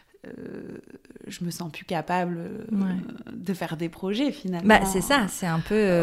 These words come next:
Speaker 1: Voilà.
Speaker 2: au-delà de la maternité,
Speaker 1: Ouais.
Speaker 2: c'est, euh, se dire, ben,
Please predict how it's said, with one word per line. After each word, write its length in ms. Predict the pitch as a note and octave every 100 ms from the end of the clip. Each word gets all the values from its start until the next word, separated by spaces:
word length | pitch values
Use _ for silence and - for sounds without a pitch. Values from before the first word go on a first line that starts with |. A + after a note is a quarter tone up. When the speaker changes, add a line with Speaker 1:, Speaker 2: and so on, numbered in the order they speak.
| E3
Speaker 1:
Voilà. 160 | A2 -
Speaker 2:
au-delà 260 | F#3 F#3 F3+
de 60 |
la 120 | F3
maternité, 480 | E3 D#3 E3+ E3 E3+
Speaker 1:
Ouais. 260 | B3+ A3+ A#3
Speaker 2:
c'est, 360 | - F3 E3
euh, 260 | D#3 D#3 D#3+
se 100 | D#3+
dire, 260 | E3+ G3 F3+
ben, 400 | E3 D#3 D#3